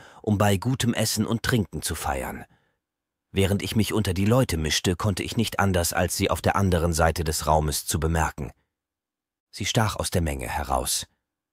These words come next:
Es war sonnenklar, dass sie eine sehr schüchterne Person war. Ich weiß nicht warum, aber das zog mich sofort an.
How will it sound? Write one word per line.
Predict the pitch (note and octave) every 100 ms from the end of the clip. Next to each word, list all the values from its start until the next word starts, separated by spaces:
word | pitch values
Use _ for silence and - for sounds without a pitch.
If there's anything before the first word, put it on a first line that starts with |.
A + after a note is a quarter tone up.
| _ _ _
Es | - -
war | E2
sonnenklar, | F#2+ F#2 D#2 - F2+ E2 D2+ - _ _ -
dass | -
sie | - -
eine | D2+ C#2+
sehr | E2 D#2
schüchterne | - G2+ - D2 C#2
Person | - E2 E2 D#2 D2
war. | D#2 D2+ - _ _ _ _ _ _
Ich | -
weiß | E2 D#2+
nicht | E2+ -
warum, | E2 D2 F2+ D2
aber | B1+ C#2
das | D2+ - -
zog | F#2 -
mich | D#2+
sofort | - F2 - E2 -
an. | F2 D2